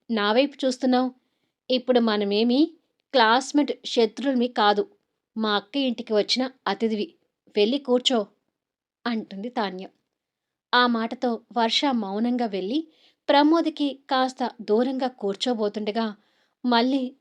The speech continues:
పర్మిషన్ లేకుండా కూర్చున్నాను అంటాడేమో అనుకొని ప్రమోద్ వైపు చూస్తుంది. "కూర్చో" అంటూ ప్రమోద్ కళ్ళతో సైగ చేస్తాడు. బాస్ పర్మిషన్ ఇచ్చేసరికి వర్ష కూర్చుంటుంది.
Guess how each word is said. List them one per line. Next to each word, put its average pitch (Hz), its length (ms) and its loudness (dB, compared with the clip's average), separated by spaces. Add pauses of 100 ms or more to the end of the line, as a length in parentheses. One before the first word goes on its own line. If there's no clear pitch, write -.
(160)
పర్మిషన్ 262 520 2
లేకుండా 262 420 -2 (280)
కూర్చున్నాను 254 580 0
అంటాడేమో 220 540 -2
అనుకొని 208 400 -2 (500)
ప్రమోద్ 294 400 6
వైపు 202 300 -4
చూస్తుంది. 202 500 -6 (960)
"కూర్చో" 226 360 0 (580)
అంటూ 262 300 -4
ప్రమోద్ 233 500 0 (200)
కళ్ళతో 262 400 -4 (160)
సైగ 180 360 -4
చేస్తాడు. 196 480 -6 (720)
బాస్ 262 400 2 (100)
పర్మిషన్ 233 500 2
ఇచ్చేసరికి 208 680 -2 (240)
వర్ష 247 300 0 (160)
కూర్చుంటుంది. 190 600 -6